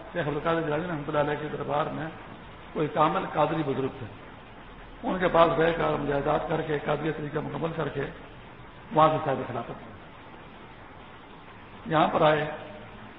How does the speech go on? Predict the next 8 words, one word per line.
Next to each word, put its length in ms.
یہاں 360
پر 60
آنے 240
کے 80
بعد 220
<clears throat> 20
ان 200
کو 300